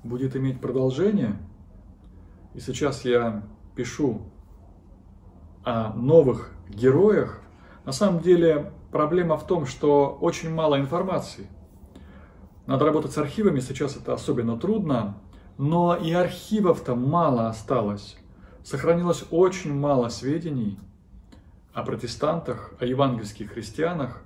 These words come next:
Они были уничтожены в советское время в своём большинстве.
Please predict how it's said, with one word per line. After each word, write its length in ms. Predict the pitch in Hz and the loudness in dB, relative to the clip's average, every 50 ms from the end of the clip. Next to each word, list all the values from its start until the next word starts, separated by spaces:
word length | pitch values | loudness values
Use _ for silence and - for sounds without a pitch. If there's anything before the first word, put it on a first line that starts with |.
| - - | -20 -16
Они 160 | - 143 147 147 | -12 -10 -8 -6
были 160 | 139 131 123 | -4 -4 -4
уничтожены 600 | 120 123 135 131 - - - 123 120 117 110 110 | -4 -4 -4 -6 -6 -6 -8 -6 -6 -6 -8 -10
в 60 | 104 | -10
советское 420 | - - 120 107 98 - - 135 123 | -8 -8 -8 -8 -8 -8 -8 -8 -6
время 360 | 143 180 214 208 160 139 120 | -6 -6 -6 -6 -4 -6 -6
в 100 | 104 - | -8 -10
своём 440 | - - - 123 123 120 120 110 104 | -14 -10 -8 -6 -6 -6 -6 -6 -6
большинстве. 640 | 101 98 - - 123 117 - - 127 113 107 104 | -6 -8 -8 -10 -12 -12 -12 -10 -10 -8 -8 -10